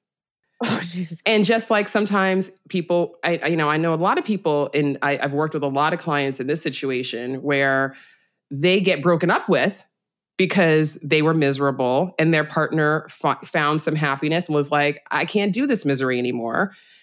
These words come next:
Speaker 2: And then they're, like, now extra miserable and bitter that this partner left them. But it's like, but what y-,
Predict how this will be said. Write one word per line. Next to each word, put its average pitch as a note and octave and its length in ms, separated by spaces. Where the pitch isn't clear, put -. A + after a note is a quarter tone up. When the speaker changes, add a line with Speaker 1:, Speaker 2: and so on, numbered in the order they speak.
Speaker 2:
And F3+ 160
then F3+ 200
they're, G3 440
like, D3 260
now D3+ 580
extra G3+ 360
miserable D#3 520
and C#3 160
bitter D#3 300
that C#3+ 160
this C3+ 120
partner D#3 420
left F#3+ 320
them. C3+ 180
But D#3 80
it's E3 160
like, F3+ 220
but - 160
what G#3+ 380
y-, F#3+ 140